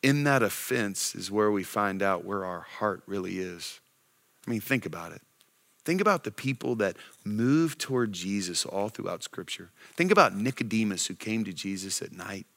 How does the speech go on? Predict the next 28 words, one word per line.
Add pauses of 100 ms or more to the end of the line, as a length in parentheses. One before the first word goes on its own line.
(920)
It's
a
Pharisee
wanting
to
know
more
about
this
guy.
His, (760)
his
heart
was
in
the
right
location.
Think
about
Zacchaeus,
who
climbed
up
in
that
tree
to